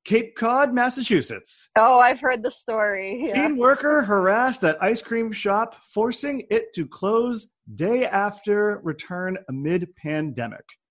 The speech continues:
Speaker 2: I saw that.
Speaker 1: What the fuck? Le-,
Speaker 2: So
Speaker 1: you know,
Speaker 2: crappy.
Speaker 1: <laughs> so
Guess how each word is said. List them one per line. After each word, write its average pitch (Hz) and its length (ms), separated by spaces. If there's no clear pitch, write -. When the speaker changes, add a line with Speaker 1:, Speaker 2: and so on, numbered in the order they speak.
Speaker 2:
I 202 100
saw 185 320
that. 175 380
Speaker 1:
What 170 460
the 147 240
fuck? - 800
Le-, 160 280
Speaker 2:
So - 180
Speaker 1:
you 220 60
know, 214 120
Speaker 2:
crappy. 190 800
Speaker 1:
<laughs> 226 160
so 196 560